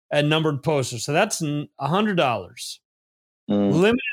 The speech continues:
Speaker 1: edition crystal clear two L P vinyl with comic, as you mentioned. And the Slipmatt looks like, or no, Slipmatt is not included, although it's pictured. Okay, so that's fifty dollars.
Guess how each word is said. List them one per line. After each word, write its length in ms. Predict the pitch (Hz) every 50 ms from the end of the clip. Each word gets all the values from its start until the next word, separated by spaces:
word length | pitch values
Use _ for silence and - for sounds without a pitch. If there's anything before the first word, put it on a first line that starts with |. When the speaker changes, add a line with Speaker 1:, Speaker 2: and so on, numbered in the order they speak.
| - _
Speaker 1:
edition 360 | - 220 - - 220 214 196
crystal 420 | - - 214 208 202 - 208 196 185
clear 420 | - - 202 185 180 185 185 180
two 760 | 175 180 - - 190 180 175 180 180 170 170 160 156 143 135 - _ _ _ _ _ _ _ _ -
L 140 | 147 151
P 220 | 143 - 170 160 147
vinyl 640 | 131 147 156 170 190 190 196 196 196 196 190 175 156
with 300 | 151 170 180 175 - -
comic, 560 | - 185 180 185 196 208 226 226 233 - -
as 220 | 147 139 131 131
you 120 | 147 156 156
mentioned. 600 | 156 156 165 185 185 - 233 240 247 262 254 - - - - _ _ _ _ _ _ -
And 200 | 139 143 143 143
the 100 | 143 131
Slipmatt 840 | 127 - - - 147 151 175 175 - 160 156 156 170 190 208 208 -
looks 320 | 135 143 160 - - -
like, 520 | 190 190 202 220 233 - - - - - _ _ _ _ _
or 80 | 180 175
no, 100 | 196 190
Slipmatt 560 | 151 - - - 185 190 185 208 202 196 185
is 80 | 180 160
not 160 | 175 180 185
included, 400 | 185 175 160 - 220 247 277 262
although 240 | 190 156 139 139 139
it's 160 | 143 131 -
pictured. 540 | - _ - - 247 - - - 92 67 - _ _ _ _ _ _ _ _ _ _ _ _ _ _ _ _ _ _ _ _ _ _ _ _ _
Okay, 500 | - 147 143 147 175 196 233 226 - _ _ _ _ _ _ _ _
so 200 | - - 170 147
that's 400 | 139 156 160 175 170 - - -
fifty 400 | - - 269 311 - - 208 156
dollars. 680 | 135 117 101 92 90 87 73 127 123 - - - -